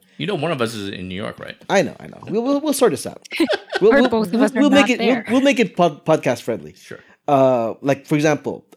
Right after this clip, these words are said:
Speaker 2: a disastrous hair-, haircut. On the misery index, it's only eleven point five.
Speaker 1: Mm-hmm.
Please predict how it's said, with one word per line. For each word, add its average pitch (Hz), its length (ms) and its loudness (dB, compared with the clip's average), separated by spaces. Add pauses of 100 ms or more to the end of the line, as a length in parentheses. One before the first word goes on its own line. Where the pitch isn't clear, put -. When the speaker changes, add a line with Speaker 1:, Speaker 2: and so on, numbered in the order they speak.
Speaker 2:
a 123 80 -4
disastrous 139 540 -2
hair-, 131 180 -6 (220)
haircut. 139 520 -4 (440)
On 151 120 2
the 151 80 0
misery 247 360 0
index, 113 460 -4
it's 131 120 -8
only 143 200 -2
eleven 135 260 0
point 117 220 -10
five. - 480 -8
Speaker 1:
Mm-hmm. 147 120 -12